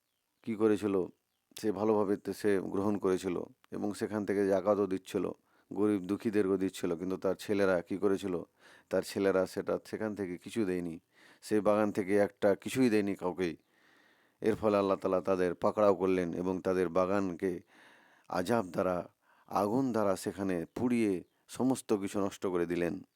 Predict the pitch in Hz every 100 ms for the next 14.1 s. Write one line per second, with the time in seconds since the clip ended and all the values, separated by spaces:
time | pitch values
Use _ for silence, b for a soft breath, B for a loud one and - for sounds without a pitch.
0 | _ _ _ _ - 107 131 127 120 113
1 | 104 101 - 101 90 92 82 - b b
2 | b 92 95 95 98 92 95 87 - 95
3 | 98 101 87 - _ _ 98 95 90 90
4 | 98 82 - b b b b b b b
5 | b _ _ _ _ - 131 151 151 143
6 | 131 107 85 120 139 131 117 104 107 87
7 | - _ _ _ _ _ _ - - -
8 | - _ _ _ _ - 98 107 90 -
9 | 117 110 101 90 - 98 104 120 - 110
10 | 98 95 95 95 90 78 _ b b b
11 | b b 107 107 104 95 80 82 - -
12 | - _ _ _ - 107 98 101 107 98
13 | 92 90 92 87 104 110 - 92 87 -
14 | 85